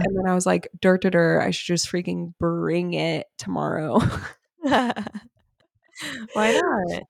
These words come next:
Speaker 1: I'm gonna, yeah, I'm gonna bring it and then, um, give it to her teacher. And maybe I'll ask Hattie about it first because
Speaker 2: Yes, I love that.
Speaker 1: yeah, I, she's pretty, even though she's,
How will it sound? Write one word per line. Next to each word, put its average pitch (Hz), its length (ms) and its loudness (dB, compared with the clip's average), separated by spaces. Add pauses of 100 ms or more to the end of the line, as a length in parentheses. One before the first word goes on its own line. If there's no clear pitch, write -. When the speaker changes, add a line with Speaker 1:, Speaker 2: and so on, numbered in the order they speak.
(140)
Speaker 1:
I'm 202 140 4
gonna, 196 440 4
yeah, 202 180 4
I'm 175 160 0
gonna 175 200 0
bring 170 220 -2
it 165 340 0
and 175 160 0
then, 165 420 -2 (800)
um, 170 560 2
give 170 140 4
it - 120 4
to 175 160 -2
her 175 220 0
teacher. 185 680 0 (560)
And 185 680 2
maybe 202 240 4
I'll 247 180 6
ask 165 360 -2
Hattie - 320 -4
about - 260 -4
it - 160 -6 (100)
first - 920 -6 (120)
because - 20 -14
Speaker 2:
Yes, 185 300 0
I 107 60 -4
love - 200 -6
that. - 200 -10 (300)
Speaker 1:
yeah, - 300 0 (220)
I, 190 200 0
she's - 300 -4
pretty, 226 680 4 (100)
even 196 160 2
though 190 100 2
she's, - 420 -4